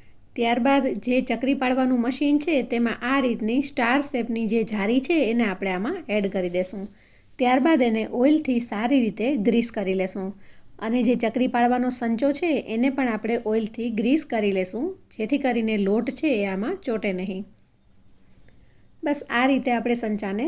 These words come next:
તૈયાર કરી લેશું. અને એનો ઉપરનો ભાગ છે, એમાં પણ થોડું એવું ઓઇલ લગાવી અને એને પણ આપણે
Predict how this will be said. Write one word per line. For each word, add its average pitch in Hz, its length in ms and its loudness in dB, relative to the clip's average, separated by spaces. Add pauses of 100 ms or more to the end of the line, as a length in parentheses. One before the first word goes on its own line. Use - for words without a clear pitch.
(140)
તૈયાર 220 280 -2
કરી 190 280 -6
લેશું. 196 280 -8 (140)
અને 226 200 -6
એનો 233 280 -2
ઉપરનો 262 360 2
ભાગ 262 280 4
છે, 339 180 0 (160)
એમાં 247 260 0
પણ 269 160 2
થોડું 240 360 2
એવું 233 300 0
ઓઇલ 226 240 0
લગાવી 277 440 4
અને 214 240 -4
એને 233 280 -2
પણ 240 180 -2
આપણે 208 340 -6